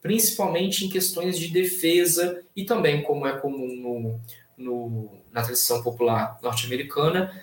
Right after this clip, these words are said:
na parte do dinheiro, né, e também do amor, né? Porque é dito que Santo Expedito, ele é um santo dual, né?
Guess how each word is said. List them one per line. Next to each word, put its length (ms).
na 140
parte 460
do 80
dinheiro, 640
né, 280
e 120
também 340
do 80
amor, 320
né? 180
Porque 280
é 60
dito 320
que 120
Santo 280
Expedito, 460
ele 140
é 60
um 60
santo 400
dual, 680
né? 300